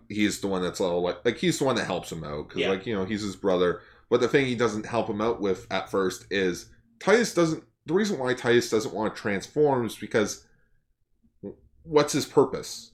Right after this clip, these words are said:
Speaker 1: He doesn't really have a purpose to transform.
Speaker 2: Yeah.
Speaker 1: And it's like, Ma-, Matei doesn't really have an answer for him until he's dying. He's like,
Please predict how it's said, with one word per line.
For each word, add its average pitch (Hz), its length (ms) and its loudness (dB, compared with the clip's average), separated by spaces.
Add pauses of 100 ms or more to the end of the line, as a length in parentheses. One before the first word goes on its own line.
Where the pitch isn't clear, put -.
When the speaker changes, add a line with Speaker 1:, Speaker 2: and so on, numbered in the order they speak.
(440)
Speaker 1:
He 127 80 -2
doesn't 147 220 2
really 139 180 2
have 127 200 0
a 113 40 -4
purpose 113 400 0
to 95 80 -6
transform. 78 680 -10
Speaker 2:
Yeah. 135 400 -12 (320)
Speaker 1:
And 127 340 -2
it's 127 260 -2
like, 135 300 -4 (720)
Ma-, 147 180 2 (100)
Matei 147 400 4
doesn't 135 280 0
really 123 280 2
have 107 280 0
an 107 80 2
answer 107 300 -2
for 107 220 -2
him 107 120 -6
until 190 400 -2
he's 170 380 -4 (200)
dying. 78 720 -2 (640)
He's 143 200 -2
like, 156 140 8